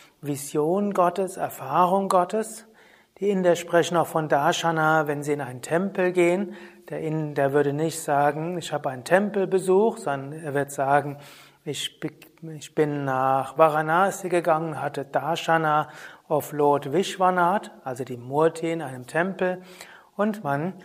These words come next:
geht auch, um den Guru zu sehen, Darshan des Gurus zu haben. Gut, aber Darshana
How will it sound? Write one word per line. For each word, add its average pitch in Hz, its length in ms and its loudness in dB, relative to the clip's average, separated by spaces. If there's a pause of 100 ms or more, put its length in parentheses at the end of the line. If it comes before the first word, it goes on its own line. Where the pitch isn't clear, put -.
(260)
geht 165 260 0
auch, 160 520 6
um 160 260 -4
den 165 240 -2
Guru 175 480 2
zu 156 200 -4
sehen, 151 440 0 (280)
Darshan 156 640 0
des 170 320 -6
Gurus 160 600 0
zu 160 180 4
haben. 131 340 -2 (760)
Gut, 214 160 6
aber 214 240 6
Darshana 180 800 2